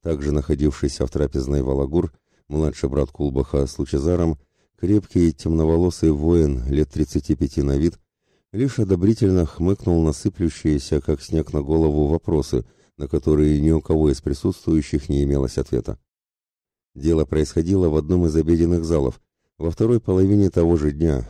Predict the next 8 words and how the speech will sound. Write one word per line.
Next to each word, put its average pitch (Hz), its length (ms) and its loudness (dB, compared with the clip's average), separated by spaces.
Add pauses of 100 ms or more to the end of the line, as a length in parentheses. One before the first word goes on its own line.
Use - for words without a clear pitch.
когда 67 260 -4
с - 100 -14
утреца 85 640 -2
резко 78 340 -2
поплохело 73 600 -2
князю 67 360 -4
Святославу. 65 640 -6 (680)
Лудогор, 71 560 0